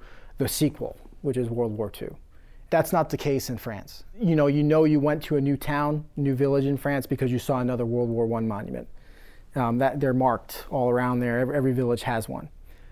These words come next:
I mean, we saw, uh, posters that advertised temporary exhibits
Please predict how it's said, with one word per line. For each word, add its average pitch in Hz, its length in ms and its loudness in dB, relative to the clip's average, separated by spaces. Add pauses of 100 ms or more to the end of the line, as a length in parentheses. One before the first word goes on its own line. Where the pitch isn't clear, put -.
(100)
I 156 80 -6
mean, 143 220 4
we 151 140 4
saw, 143 440 4
uh, 143 180 0
posters 151 600 2
that 135 160 2
advertised 135 840 0
temporary 147 420 2
exhibits 127 600 -2